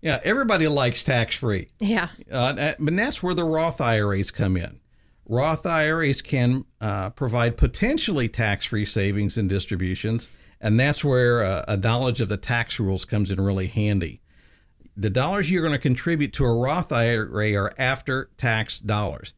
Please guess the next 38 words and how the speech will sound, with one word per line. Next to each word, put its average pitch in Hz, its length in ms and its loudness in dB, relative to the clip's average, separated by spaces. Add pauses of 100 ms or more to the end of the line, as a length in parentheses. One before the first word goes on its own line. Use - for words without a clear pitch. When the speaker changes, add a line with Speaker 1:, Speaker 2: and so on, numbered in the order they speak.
(140)
Speaker 1:
That 135 140 -2
means 123 280 2
there's 101 200 -2
no 127 300 2
immediate 113 600 0
tax 104 380 -2
benefit 101 540 0
for 143 300 0
that. 92 280 -4 (640)
But 104 120 -2
now 196 260 2
the 127 160 2
money 117 260 2
that's 110 220 -2
in 269 140 0
that 135 140 2
account 95 440 -2 (340)
grows 113 320 2
tax-free, 143 840 0 (460)
and 123 220 4
when 127 140 6
you 123 80 8
withdraw 131 420 0
the 127 80 2
money 113 320 4
in 107 140 2
retirement, 120 760 0
it 127 140 -4
comes 135 300 0
out 233 280 -2 (340)
tax-free 110 840 0 (340)
if 135 180 -2
you've 127 140 0
met 117 160 2
all 101 160 0
the 127 80 -2
tax 285 360 -6
rules. 90 440 -6